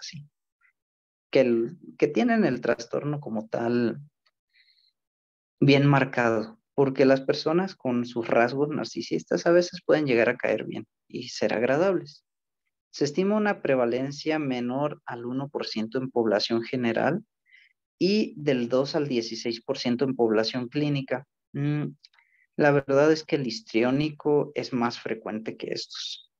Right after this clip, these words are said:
Se llegan a ver muy poco los narcisistas. O incluso pudiera ser por eso mismo, porque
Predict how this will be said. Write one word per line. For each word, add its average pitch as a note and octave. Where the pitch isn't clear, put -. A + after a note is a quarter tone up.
Se A#2+
llegan C#3
a B2+
ver A2+
muy C#3
poco -
los A2
narcisistas. A2+
O D3+
incluso A#3+
pudiera D3+
ser F3
por D#3+
eso D#3+
mismo, F#3
porque -